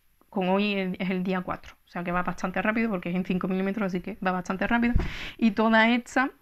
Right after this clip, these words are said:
bueno, esta madeja ya es una de las que yo había lavado, deshecho y lavado.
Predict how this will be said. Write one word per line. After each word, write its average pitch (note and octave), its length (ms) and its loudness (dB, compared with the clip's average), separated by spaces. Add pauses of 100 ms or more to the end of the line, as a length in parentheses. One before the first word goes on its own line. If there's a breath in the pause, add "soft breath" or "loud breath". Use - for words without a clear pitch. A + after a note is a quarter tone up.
(380)
bueno, G3 200 2
esta G3+ 260 2
madeja G#3+ 380 4
ya F#3+ 360 4
es A3 160 4
una G#3+ 240 4
de F#3 60 4
las F#3 160 2
que F#3 220 0
yo F#3 160 4
había F#3+ 440 2
lavado, G3 600 4
deshecho F#3+ 420 -2
y G3 60 0
lavado. C4 480 4